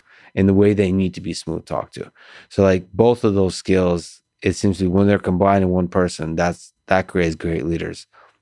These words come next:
Musk appears to have that, Elon. I don't know if Steve Jobs,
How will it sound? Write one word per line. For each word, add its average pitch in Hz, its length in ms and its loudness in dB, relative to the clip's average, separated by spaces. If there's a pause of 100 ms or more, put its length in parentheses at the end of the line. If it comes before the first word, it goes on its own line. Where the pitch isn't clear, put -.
(540)
Musk 117 480 2
appears 107 400 2
to 117 100 0
have 110 200 2
that, 110 300 2
Elon. 104 360 2 (1080)
I 110 180 4
don't 120 180 4
know 110 140 4
if 95 80 -2
Steve 92 300 -4
Jobs, 95 520 0